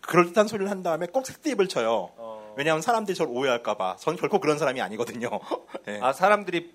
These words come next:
Speaker 2: 바르게 보는 것이
Speaker 1: 네,
Speaker 2: 부담스럽다.
Speaker 1: 나은 사람이라고 생각할까봐 저를.
Speaker 2: 아.
Speaker 1: 네. 그래서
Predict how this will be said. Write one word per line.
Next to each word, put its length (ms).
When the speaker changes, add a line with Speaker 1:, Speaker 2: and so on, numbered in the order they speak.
Speaker 2:
바르게 380
보는 260
것이 300
Speaker 1:
네, 60
Speaker 2:
부담스럽다. 240
Speaker 1:
나은 120
사람이라고 540
생각할까봐 480
저를. 320
Speaker 2:
아. 400
Speaker 1:
네. 260
그래서 340